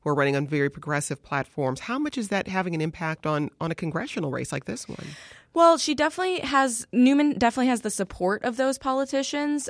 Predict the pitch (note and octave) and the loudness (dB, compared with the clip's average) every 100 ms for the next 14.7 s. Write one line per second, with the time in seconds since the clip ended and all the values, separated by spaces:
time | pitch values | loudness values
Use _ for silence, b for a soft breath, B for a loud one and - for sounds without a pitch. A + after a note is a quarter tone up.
0 | - - - F#3 F3+ G#3+ F#3+ E3+ F3+ F3+ | -14 -16 -2 0 4 4 4 4 4 2
1 | - - F#3 G3 F#3+ F#3 F3+ F3 E3+ F#3+ | -6 -2 0 0 -2 0 0 2 0 2
2 | F#3+ F#3+ F#3 F3 F3 F#3+ D#3+ - - G3 | 2 0 0 0 0 0 -4 -4 -4 2
3 | G3+ A3 G3 F#3 F#3 - F#3 F3+ E3+ E3 | 2 2 2 4 2 2 2 4 2 2
4 | E3 D#3+ D#3+ D#3+ - E3 D#3 D#3+ D#3 D3+ | 2 2 0 0 -2 -2 0 -2 -2 -2
5 | D3+ C#3+ - C3+ - - - C#4 C#4 C4 | -2 -4 -4 -10 -10 -10 2 6 6 2
6 | B B B B B G#3+ B3 B3+ A3+ A3+ | B B B B B 2 4 4 0 -2
7 | G#3 G#3+ A3 G#3+ G3+ - - - C#4 D4 | 0 2 2 4 2 2 0 6 8 8
8 | C4+ - - - B3 C4 C4 A#3 A3+ G#3 | 4 -2 -10 0 4 4 2 2 4 4
9 | G3 A3 G#3 A3 G#3 G3+ - F#3+ G#3 G#3 | 4 0 -2 2 2 0 -2 -2 0 2
10 | F3+ - F#3+ G3 F#3+ F#3+ F#3 F3 - - | 2 4 6 6 2 4 6 4 -2 0
11 | F#3+ F3 E3+ E3+ D#3+ - G#3+ G#3 F#3 F3+ | 4 6 4 2 -2 -2 0 2 2 2
12 | F3 F#3+ F3 E3+ D#3+ E3+ E3+ E3 - _ | 2 4 2 2 -2 -2 -4 -4 -6 _
13 | - F#3+ G#3+ F#3 F3+ F3 E3 E3+ E3 - | 6 6 6 2 2 2 -2 -2 -4 0
14 | D3+ D3+ - - A#3 A3+ | 0 0 -6 4 8 8